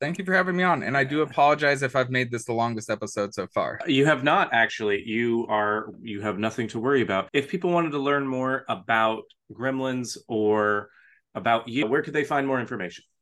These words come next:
Speaker 2: Thank you.
Speaker 1: I would say, I don't know where you could follow more about Gremlins. I would say watch the movies. They're both
Speaker 2: Mm-hmm.
Speaker 1: on H B O Max, or you can probably find them online. But I would say that if you wanna see more of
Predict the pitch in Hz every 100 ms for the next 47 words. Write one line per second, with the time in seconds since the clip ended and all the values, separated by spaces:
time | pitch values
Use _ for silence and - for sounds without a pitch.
0 | _ - - - 175 233 226 262 320 127
1 | 175 202 214 214 196 190 147 - 175 175
2 | 170 156 156 147 127 131 131 143 113 107
3 | 135 127 131 139 139 143 160 - 135 131
4 | 127 135 143 117 117 127 120 117 104 120
5 | 135 131 117 123 147 - 127 123 - 196
6 | 190 147 110 117 110 104 107 107 147 165
7 | 131 156 - 156 156 - 175 165 165 143
8 | 151 113 123 127 135 139 - 131 127 120
9 | 117